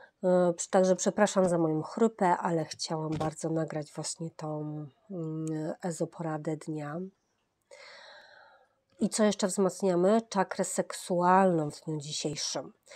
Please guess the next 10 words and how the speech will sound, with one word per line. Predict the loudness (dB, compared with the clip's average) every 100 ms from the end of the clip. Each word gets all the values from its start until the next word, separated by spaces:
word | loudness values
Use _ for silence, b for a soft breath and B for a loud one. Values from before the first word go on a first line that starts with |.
| B B B -4
I | -2
tak, | 0 0
jeśli | 0 0 6
chodzi | 6 6
o | 0
czakrę | -2 0 -2
seksualną, | 0 -4 -4 4 8 8 8 4
będzie | 4 4 4 0
potrzebny | 0 -4 0 2 2 4 6 8 6 6 2 0
tutaj | -4 -2 0 2 2